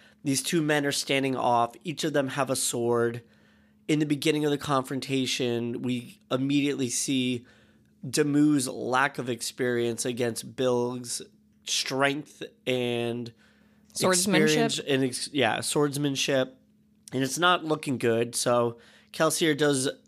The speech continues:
Speaker 1: slyly intervene with Allomancy, making it look like Demu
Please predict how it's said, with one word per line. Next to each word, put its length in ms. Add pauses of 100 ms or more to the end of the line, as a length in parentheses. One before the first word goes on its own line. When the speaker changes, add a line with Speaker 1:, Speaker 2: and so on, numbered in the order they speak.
Speaker 1:
slyly 720
intervene 840
with 200
Allomancy, 920 (340)
making 440
it 200
look 400
like 560 (420)
Demu 640